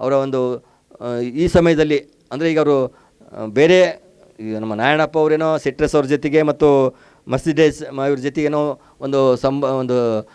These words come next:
ವಿಚಾರವನ್ನು ಮಾಡ-, ಮಾಡೋ ಮೂಲಕ ಈ ಒಂದು ತಮಗೆ ಮಾವಿನ ಗಿಡಗಳನ್ನ ಮತ್ತು ತೆಂಗಿನ ಗಿಡಗಳನ್ನ ಒಂದು ಒದಗಿಸುವಂಥ ಒಂದು ಕೆಲಸವನ್ನ ಮಾಡಿದ್ದಾರೆ.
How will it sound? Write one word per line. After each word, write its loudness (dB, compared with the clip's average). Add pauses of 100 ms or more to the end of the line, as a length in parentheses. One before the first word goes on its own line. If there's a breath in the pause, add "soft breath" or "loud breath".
(180 soft breath)
ವಿಚಾರವನ್ನು 2
ಮಾಡ-, 0
ಮಾಡೋ 2
ಮೂಲಕ 0 (320)
ಈ -8
ಒಂದು -4
ತಮಗೆ -6
ಮಾವಿನ -2
ಗಿಡಗಳನ್ನ 0
ಮತ್ತು -4
ತೆಂಗಿನ 0
ಗಿಡಗಳನ್ನ 2
ಒಂದು 0 (180 loud breath)
ಒದಗಿಸುವಂಥ 2
ಒಂದು 0
ಕೆಲಸವನ್ನ 0
ಮಾಡಿದ್ದಾರೆ. 0